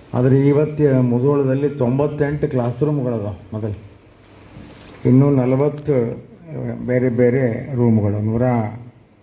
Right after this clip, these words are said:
ಮೂವತ್ತೆಂಟು, ಒಂದು ಲಕ್ಷ ಇಪ್ಪತ್ತ್ಮೂರು ಸಾವಿರ, ಒಂದು ಲಕ್ಷ ಮೂವತ್ತ್ಮೂರು ಸಾವಿರ ಸ್ಕ್ವೇರ್ ಫೀಟ್ ಬಿಲ್ಡಿಂಗ್ ಇದೆ.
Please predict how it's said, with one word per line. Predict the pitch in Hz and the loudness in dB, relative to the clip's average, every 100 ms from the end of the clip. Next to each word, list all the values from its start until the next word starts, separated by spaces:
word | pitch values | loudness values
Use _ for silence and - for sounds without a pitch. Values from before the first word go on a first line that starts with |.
| _ _ _ _ _ _ - - 120 | _ _ _ _ _ _ -20 -2 2
ಮೂವತ್ತೆಂಟು, | 117 117 - 113 113 - 101 - 113 | 2 2 -2 0 0 0 -8 -10 -6
ಒಂದು | 120 123 | 0 2
ಲಕ್ಷ | 120 113 - 139 | 2 0 -4 0
ಇಪ್ಪತ್ತ್ಮೂರು | 156 123 - - 123 123 120 120 117 | 2 0 0 -2 -2 2 2 4 2
ಸಾವಿರ, | 104 117 110 110 | -2 -2 -2 -2
ಒಂದು | 120 - 135 123 | -4 -2 0 0
ಲಕ್ಷ | 120 117 120 | 0 0 2
ಮೂವತ್ತ್ಮೂರು | 113 117 123 127 117 117 | 4 4 2 0 2 0
ಸಾವಿರ | 101 110 110 113 | -2 -4 -2 -4
ಸ್ಕ್ವೇರ್ | 104 - 113 | -6 -6 -6
ಫೀಟ್ | 104 110 104 | -4 -4 -2
ಬಿಲ್ಡಿಂಗ್ | 107 117 127 117 | 2 4 4 2
ಇದೆ. | 104 98 - | 0 -6 -12